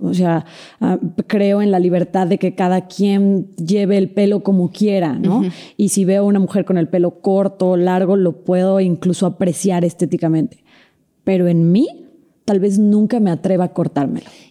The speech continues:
Speaker 2: Y, y es un ejemplo que doy porque es un ejemplo de una creencia ni siquiera significativa, ¿me explico? O sea, no te cambia la vida cortarte el pelo. Bueno, o sea, igual sí, pero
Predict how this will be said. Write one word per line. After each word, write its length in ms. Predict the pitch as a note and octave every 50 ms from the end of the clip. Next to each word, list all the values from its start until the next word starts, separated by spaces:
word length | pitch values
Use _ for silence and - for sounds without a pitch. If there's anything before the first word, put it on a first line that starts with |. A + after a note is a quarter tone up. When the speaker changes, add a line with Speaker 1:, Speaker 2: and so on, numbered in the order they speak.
| _ -
Speaker 2:
Y, 240 | A3+ A3+ A3+ - -
y 180 | G#3 A3 A3+
es 100 | A#3+ A#3+
un 100 | E4 E4
ejemplo 320 | C4+ A3 A3 G#3 G#3 B3 B3
que 140 | B3 F#3 F3
doy 100 | F3+ F#3+
porque 380 | F#3 G#3 G#3 - F#3+ F3 F3
es 120 | F3 F3 A3+
un 120 | G#3 F#3+
ejemplo 400 | F3 E3 F3+ E3+ E3+ F3+ F3+ F3
de 40 | F3
una 180 | E3+ F3 F3 F3+
creencia 560 | - E3 D#3+ D#3 D#3+ D#3+ D#3 F3+ E3+ D#3+ - - _ _ _ _ _ _ _ _ _ _ _ _ _ _ _ _ _
ni 200 | - F#3+ G3+ G3
siquiera 360 | F#3+ F#3 - A3+ C4 D4 D4 - - - - _ -
significativa, 840 | - - A3 F#3 F#3+ F3 F3+ E3+ - F3+ - G#3 G#3 D#3+ - - - - _ _ _ _ _
¿me 80 | D3+ D3+
explico? 360 | D3 - - E3+ E3 - A3+
O 40 | A3+
sea, 120 | G3+ F3+
no 280 | F3 F3 F3 F3+ F#3 F#3+
te 220 | - B3 A#3+ B3
cambia 280 | - G3+ G#3 G3+ G#3+ G3+
la 120 | F#3+ F3
vida 220 | F3 F#3 F#3 F#3+
cortarte 420 | F#3 F#3 E3 - E3 D#3+ D#3+ - F3
el 60 | E3+
pelo. 260 | - F3 E3+ E3 D#3+
Bueno, 240 | - E3 E3 D3 - - - - _ _ _ _ _ _ _ _ -
o 40 | D#3
sea, 240 | - - - - -
igual 300 | - D#3+ D3 D3+ D3 D3
sí, 100 | - D3+
pero 260 | D3+ - D#3 D3 C#3